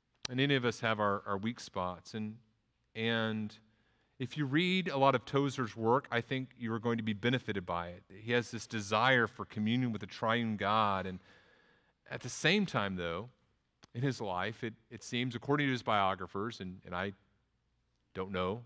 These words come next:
A W Tozer, obviously, but his biographers would say there was a, there were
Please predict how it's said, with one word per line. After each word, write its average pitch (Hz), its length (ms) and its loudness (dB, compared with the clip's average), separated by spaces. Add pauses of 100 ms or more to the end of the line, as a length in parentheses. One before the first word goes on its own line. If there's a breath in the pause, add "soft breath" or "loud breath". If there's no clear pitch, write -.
A 95 80 -8
W 92 220 -6
Tozer, 95 500 -4
obviously, 101 540 -6 (800 soft breath)
but 123 100 4
his 123 300 0 (120)
biographers 131 580 4
would 110 100 -10
say 120 240 4
there 113 100 0
was 110 200 -4
a, 101 260 0 (600)
there 127 120 -4
were 131 100 -8